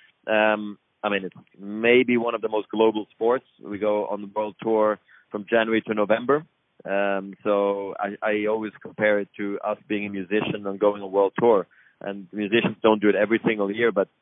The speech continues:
we have to, and we do it every single year. So I think it's super global. And then I just think it's competitive. Um, it's super competitive. There's a lot of tennis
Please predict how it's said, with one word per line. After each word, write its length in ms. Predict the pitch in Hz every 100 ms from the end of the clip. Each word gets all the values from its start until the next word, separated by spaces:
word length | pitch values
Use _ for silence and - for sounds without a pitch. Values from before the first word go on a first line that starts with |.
| _ - -
we 160 | 107 95
have 200 | 113 -
to, 100 | 123
and 120 | 101
we 120 | 104
do 200 | 101 107
it 80 | 127
every 220 | 123 120 131
single 220 | 127 123
year. 160 | 127 135
So 60 | 120
I 80 | 107
think 200 | 120 110
it's 80 | 98 -
super 220 | 113 101
global. 460 | 101 107 127 151 - _ _ _ _ _
And 160 | 117 113
then 120 | 120
I 100 | 117
just 220 | 110 107
think 200 | 117 110
it's 140 | 101 -
competitive. 500 | 107 95 101 92 85 - _
Um, 380 | - 90 90 87
it's 140 | 92 _
super 220 | - 110 87
competitive. 640 | 117 104 110 104 107 101
There's 140 | 95 92
a 40 |
lot 160 | 107 113
of 80 |
tennis 280 | 117 107 107